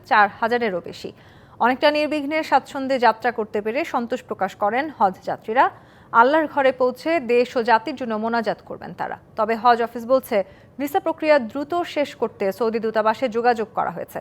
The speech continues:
এছাড়াও দ্রুত এই সংকট কেটে যাবে বলেও জানান তারা।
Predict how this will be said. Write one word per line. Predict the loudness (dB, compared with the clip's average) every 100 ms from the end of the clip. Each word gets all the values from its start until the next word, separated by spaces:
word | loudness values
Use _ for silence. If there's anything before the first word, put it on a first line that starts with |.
| -14 _
এছাড়াও | -4 4 6 6
দ্রুত | 2 -4 0
এই | 0
সংকট | 0 -4 -4 -6
কেটে | -8 -4
যাবে | 0 0 -2
বলেও | 0 0
জানান | 0 -4 -8
তারা। | -12 -12